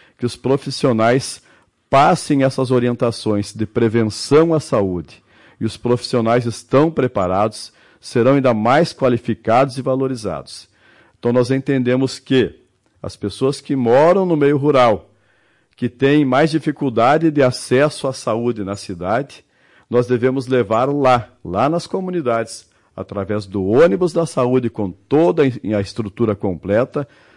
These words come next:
saúde de qualidade. Isso, volto a repetir, é devolver para o produtor rural, para quem mora lá no interior,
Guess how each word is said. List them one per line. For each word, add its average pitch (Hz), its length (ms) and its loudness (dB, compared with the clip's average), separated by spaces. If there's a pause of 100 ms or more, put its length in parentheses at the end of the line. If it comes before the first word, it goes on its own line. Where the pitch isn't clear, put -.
saúde 127 540 0
de 127 120 -4
qualidade. 113 760 -4 (800)
Isso, 180 440 2
volto 127 300 4
a 117 40 0
repetir, 117 640 -2 (680)
é 123 100 4
devolver 151 880 0 (360)
para 151 360 4
o 185 60 4
produtor 117 540 2
rural, 92 400 -2
para 110 180 -2
quem 107 200 -2
mora 107 340 2
lá 104 280 4
no 160 120 0
interior, 113 640 0